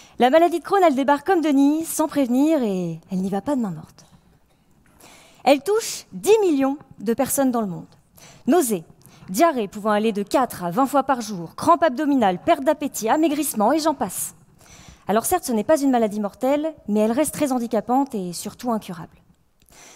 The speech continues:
La maladie se manifeste sous forme de crise inflammatoire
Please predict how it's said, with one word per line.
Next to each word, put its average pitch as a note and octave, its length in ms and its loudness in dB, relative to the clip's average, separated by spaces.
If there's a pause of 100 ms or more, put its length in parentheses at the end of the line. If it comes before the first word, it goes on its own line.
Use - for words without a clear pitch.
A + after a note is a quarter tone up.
(320)
La A#3+ 100 4
maladie F#4 300 2
se E4 100 -4
manifeste B3+ 540 0
sous A3 140 -10
forme B3+ 340 0
de F3 260 -8
crise B3 300 -2
inflammatoire A#3+ 760 -4